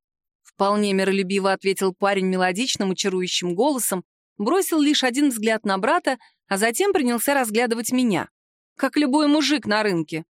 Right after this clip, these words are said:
оценивающее. «Моя жена Анна», — строго сказал Гадор. «Драконьими лапами не лапать.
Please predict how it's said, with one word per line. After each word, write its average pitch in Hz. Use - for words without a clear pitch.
оценивающее. 185
«Моя 175
жена 185
Анна», — 170
строго 185
сказал 190
Гадор. 190
«Драконьими 196
лапами 196
не 165
лапать. -